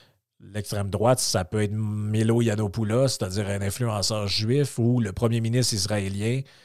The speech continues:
qui riposte, qui riposte suite à une attaque meurtrière du Hamas. J'ai entendu ça, moi. Netanyahou, il est d'extrême droite. OK, parfait. Euh, pourquoi ? Bon, on le sait pas trop, là, mais c'est comme ça.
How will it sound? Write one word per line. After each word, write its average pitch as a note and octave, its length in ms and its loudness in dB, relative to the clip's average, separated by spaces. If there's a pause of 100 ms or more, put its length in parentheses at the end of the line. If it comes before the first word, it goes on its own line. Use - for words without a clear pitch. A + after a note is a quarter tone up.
(220)
qui A#2 180 2
riposte, A#2 720 2
qui A2+ 180 -6
riposte A#2 400 0
suite A#2 260 -2
à G#2 80 2
une G2+ 80 -2
attaque A2 300 -2
meurtrière A2+ 640 0
du G2+ 120 -4
Hamas. G#2 540 -6 (520)
J'ai G#2 100 -6
entendu G#2 280 0
ça, A2+ 240 2
moi. F2 200 -10
Netanyahou, G#2+ 560 0
il A2 80 0
est F#2 40 -6
d'extrême G#2 560 -4
droite. F#2+ 380 -8
OK, - 240 -16
parfait. - 460 -14 (580)
Euh, F2 140 -8
pourquoi ? G2+ 520 -2 (320)
Bon, G2 240 -4 (460)
on - 80 -20
le - 60 -16
sait - 160 -6
pas F#2+ 120 -10
trop, F#2 300 -10
là, A2+ 160 -8
mais D2+ 280 -16
c'est F#2+ 180 -4
comme F2 180 -8
ça. F#2+ 160 -2